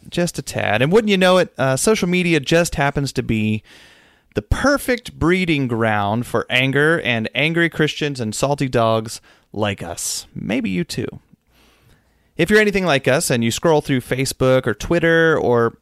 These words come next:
probably not Instagram, because I don't, I can't think of anything that's, like, angry on, on Instagram unless you get mad at somebody's food choices or something. Uh, but if you're scrolling through Facebook or Twitter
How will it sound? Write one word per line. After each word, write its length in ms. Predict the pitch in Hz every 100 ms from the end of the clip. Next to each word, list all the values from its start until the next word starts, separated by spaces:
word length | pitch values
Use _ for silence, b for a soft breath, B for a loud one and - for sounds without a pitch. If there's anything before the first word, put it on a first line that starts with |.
| -
probably 200 | 175 165
not 160 | 139
Instagram, 560 | 113 120 - - 113 113
because 180 | 120 139
I 80 |
don't, 180 | 143 117 _ _ _ _ _ _ _
I 100 | -
can't 220 | - 165 135
think 120 | 131
of 80 | 123
anything 320 | 123 117 110
that's, 180 | 107 117
like, 180 | 110 -
angry 320 | 113 113 113
on, 240 | 107 107 104 -
on 140 | 107
Instagram 600 | 110 110 - 113 104 107 - B B -
unless 260 | 123 117
you 60 | 117
get 140 | 120
mad 260 | 117 110 110
at 140 | 113
somebody's 500 | - 110 107 107 -
food 420 | - - 120 110
choices 480 | 107 107 98 - 101
or 120 | 104
something. 420 | - 107 - 107 110 B B B B -
Uh, 240 | 117 117
but 100 | -
if 80 | 147
you're 60 | 151
scrolling 360 | - 214 208
through 120 | - 165
Facebook 400 | 170 - 170 143
or 80 |
Twitter 400 | - 190 185 185